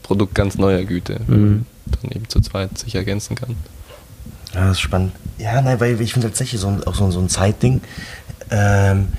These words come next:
Speaker 3: wie viel Zeit man irgendwie in die Arbeit, die man macht, investiert. Ähm, vor allem, wir sind ein bisschen jünger, sind halt, wachsen in einer anderen Zeit auf, halt, wo halt dauerhaft kriegt man Nachrichten, man ist halt die ganze Zeit, okay, abrufbar, hier, ich mach dies, ich mach das, auch,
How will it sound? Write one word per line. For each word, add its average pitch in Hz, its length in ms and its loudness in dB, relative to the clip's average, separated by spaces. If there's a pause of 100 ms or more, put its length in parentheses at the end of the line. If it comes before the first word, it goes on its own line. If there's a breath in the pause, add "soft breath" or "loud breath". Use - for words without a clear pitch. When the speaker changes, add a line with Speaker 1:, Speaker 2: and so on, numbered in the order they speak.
(140 loud breath)
Speaker 3:
wie 95 100 0
viel 95 160 0
Zeit 98 340 2
man 98 160 4
irgendwie 92 400 2
in 87 320 2
die 80 140 -2
Arbeit, 87 380 2
die 85 40 0
man 85 140 2
macht, 82 200 0
investiert. 82 580 0 (420 loud breath)
Ähm, 87 280 2
vor - 180 -2
allem, 90 340 4 (960)
wir 92 260 -4
sind 92 80 2
ein 82 40 -2
bisschen 82 240 0
jünger, 85 240 4
sind 80 120 2
halt, 80 160 4 (600)
wachsen 90 260 -2
in 90 60 4
einer 87 40 6
anderen 85 220 2
Zeit 80 280 2
auf, 78 260 -2
halt, 76 180 -6
wo 80 140 -2
halt 78 160 -2 (500 loud breath)
dauerhaft 87 460 2
kriegt - 160 -4
man 87 120 0
Nachrichten, 85 480 -2
man 80 120 -2
ist 80 120 -6
halt 73 120 -6
die 85 40 -4
ganze 82 240 -2
Zeit, 78 260 -4
okay, 78 280 -4
abrufbar, 82 640 -6
hier, 85 220 -4
ich 80 100 -4
mach 73 100 -6
dies, 85 160 -4
ich 73 140 -8
mach 80 120 -4
das, - 220 -2
auch, - 140 -6